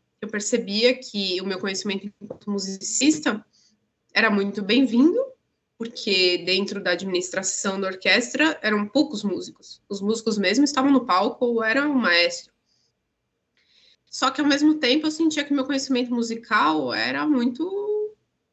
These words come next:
definido, né? Definitivo para a área da música. E eu percebia que tinha muito mais coisa acontecendo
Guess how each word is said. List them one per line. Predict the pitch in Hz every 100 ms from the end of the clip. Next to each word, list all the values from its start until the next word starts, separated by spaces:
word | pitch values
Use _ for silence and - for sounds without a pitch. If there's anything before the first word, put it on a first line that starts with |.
| _ _ _ _ _ _ _ _ _ _
definido, | 226 233 339 427 330 208
né? | 196 202
Definitivo | 233 - 220 254 - 320 370 453
para | - 277 302 415
a | 349
área | 262 269
da | 226
música. | 208 202 196 - - _ _ _ _ -
E |
eu | 240
percebia | 285 269 302 233 262 311
que | 330 - 269 294 311 - - _ _
tinha | - 294
muito | 285 359
mais | 349 277
coisa | 254 220
acontecendo | 208 196 185 190 175 190